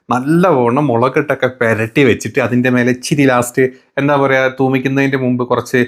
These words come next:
ഏഹ്, എന്താ പറയുക, നമ്മുടെ ഈ നാരങ്ങയൊക്കെ ഇങ്ങനെ പിഴിഞ്ഞ് വെച്ചിട്ടുള്ള ഒരു കിടിലൻ മോദി റോസ്റ്റാണ് നമ്മൾ ഇന്ന് കണ്ടത്. ഇതുപോലെ റോസ്റ്റ് ആയിക്കൊണ്ടിരിക്കും. പക്ഷേ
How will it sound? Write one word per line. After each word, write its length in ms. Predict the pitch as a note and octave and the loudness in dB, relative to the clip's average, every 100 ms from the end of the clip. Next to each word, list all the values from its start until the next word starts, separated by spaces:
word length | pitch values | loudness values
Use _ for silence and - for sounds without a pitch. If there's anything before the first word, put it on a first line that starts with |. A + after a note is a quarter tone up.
| - - - | -4 -20 -2
ഏഹ്, 720 | A#2 A2 A2 G#2+ A2 G#2 G#2 A#2 | 0 2 2 2 2 2 0 -2
എന്താ 160 | A#2 | 0
പറയുക, 260 | A2+ A2 A2 | 2 2 0
നമ്മുടെ 240 | A2 A2 | -2 -2
ഈ 280 | A2 G#2+ G#2+ - | -2 -2 -6 -8
നാരങ്ങയൊക്കെ 640 | G2+ A2+ A#2+ C3 C#3 B2+ A#2+ | -4 0 0 2 0 0 -2
ഇങ്ങനെ 160 | A#2+ | -4
പിഴിഞ്ഞ് 480 | B2 A#2 A2 A#2 B2 | -2 -2 -2 -2 -2
വെച്ചിട്ടുള്ള 580 | A#2 - G#2+ A2 A2+ E3 - _ D3 | -2 -4 -10 -4 -2 -4 -8 _ -2
ഒരു 100 | F3+ | 0
കിടിലൻ 460 | - A#3 A#3 A#3 | 0 2 4 2
മോദി 280 | F3 D3+ D3+ | 2 0 2
റോസ്റ്റാണ് 760 | C3+ A2+ C#3+ D3+ - C3+ A2 C#3+ - | 0 2 0 -2 -6 -4 -4 -6 -6
നമ്മൾ 280 | A2 G#2+ | -6 -4
ഇന്ന് 240 | A2+ A#2 A2 | -6 -6 -8
കണ്ടത്. 320 | F2 F2 G#2+ - _ _ _ | -6 -6 -8 -8 _ _ _
ഇതുപോലെ 400 | B2 C3+ C3+ C3 | 2 4 4 4
റോസ്റ്റ് 300 | B2+ C3 - | 2 0 0
ആയിക്കൊണ്ടിരിക്കും. 720 | C#3 B2+ B2+ A#2+ G#2 C3 A3 - - | -2 0 0 -2 -4 -6 -8 -12 -8
പക്ഷേ 320 | G#2 A#2+ F#2 | -6 -4 -6